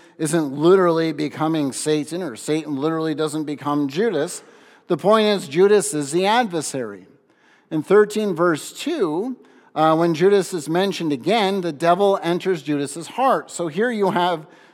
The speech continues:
Judas, who's adversarial, and then the devil, who's working in terms of that adversarial relationship with Judas. We have eight, verse forty-four,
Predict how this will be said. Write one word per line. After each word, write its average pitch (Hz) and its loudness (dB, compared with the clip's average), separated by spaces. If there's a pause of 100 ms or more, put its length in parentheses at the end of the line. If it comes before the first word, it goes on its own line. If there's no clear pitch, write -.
(140)
Judas, 190 0
who's 151 -4
adversarial, 160 2 (300)
and 156 -2
then 180 2
the 160 2
devil, 180 2
who's 160 -6
working 160 -2
in 156 0
terms 208 -2
of 160 -6
that 160 0
adversarial 139 -4
relationship 123 -4
with 113 -16
Judas. 151 -2 (580)
We 160 0
have 170 4
eight, 202 6
verse 170 0
forty-four, 190 0